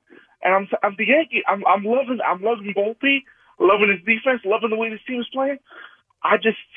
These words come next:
you know, well, I just, Germán, I just, like I said, he's gotta be better, gotta be a little more consistent, but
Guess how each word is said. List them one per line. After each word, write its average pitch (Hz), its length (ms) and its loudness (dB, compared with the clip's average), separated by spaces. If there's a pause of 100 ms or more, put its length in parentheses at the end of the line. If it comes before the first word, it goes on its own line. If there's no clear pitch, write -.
(300)
you - 140 -4
know, 165 180 2 (880)
well, - 200 4 (640)
I - 60 0
just, - 180 -8 (420)
Germán, 240 520 2 (260)
I - 40 -16 (100)
just, 220 160 -10 (100)
like 214 140 2
I 233 100 2
said, 226 160 2 (440)
he's 214 200 -2 (600)
gotta 277 160 4
be 214 140 0
better, 220 260 2 (120)
gotta 285 200 2
be 226 80 -2
a 233 80 2
little 214 160 -4
more 208 100 -2
consistent, 240 480 -10
but 185 220 0